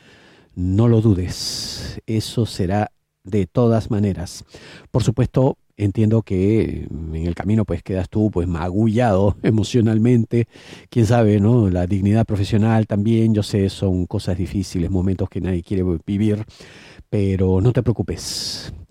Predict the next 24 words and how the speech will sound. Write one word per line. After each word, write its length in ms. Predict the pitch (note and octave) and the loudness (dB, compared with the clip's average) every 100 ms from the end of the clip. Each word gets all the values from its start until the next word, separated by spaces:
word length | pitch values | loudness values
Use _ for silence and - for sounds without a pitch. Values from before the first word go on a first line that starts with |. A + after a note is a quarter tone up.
| - - - _ _ | -20 -20 -20 _ _
esto 320 | G#2 - G2+ | -14 -4 -2
no 240 | F#2+ F#2+ F#2+ | 2 2 2
durará 440 | F#2 E2 E2+ F2 | 0 -4 -6 -8
por 260 | - F2 F#2 | -8 -8 -8
siempre. 800 | - F#2+ - D#2+ - E2 E2+ - - - - - - - - - - - - - _ _ _ - | -8 -8 -8 -8 -8 -8 -8 -6 -4 -4 -2 -2 -2 -6 -10 -18 -20 -20 -20 -20 _ _ _ -12
Los 140 | - - | -6 0
dados 680 | G#2 G#2 F#2 - - - - - | 2 2 0 -4 -10 -10 -12 -4
vuelven 460 | F#2 G2 F#2+ F2+ | 0 2 2 0
a 40 | E2 | -2
su 120 | A2+ | 0
bolsa. 500 | G#2 F#2 - D2+ C#2 - - - - - - - - - - - - _ _ - | 2 2 -2 -8 -8 -8 -6 -6 -6 -8 -12 -18 -20 -20 -20 -20 -20 _ _ -16
Recogemos 880 | G2 F#2 - F#2 F2+ A#2 G2 F#2+ | -10 -8 -8 -8 -4 -2 0 0
lo 140 | F#2 F2+ | 0 -2
que 140 | A2 | -4
tenemos 480 | F#2+ A#2 A#2+ A#2 A2+ | -2 2 4 4 2
aquí 240 | B2 C3 | -2 0
en 100 | C3 | 2
mesa 420 | D3 C#3 - D3 - _ - | 4 2 0 -2 -2 _ -4
y 140 | F#3 | 0
vamos 560 | A#2+ G2+ G#2 C3+ - - | 2 4 2 0 -6 -10
con 300 | - G#2 B2+ - | -4 -2 -2 -2
el 220 | F#2 F2+ | -4 -4
siguiente 640 | - A#2 G#2+ E2 F2 A#2+ B2+ | -6 -6 -6 -4 -4 -4 -4
tema, 340 | G#2 G2+ | -2 0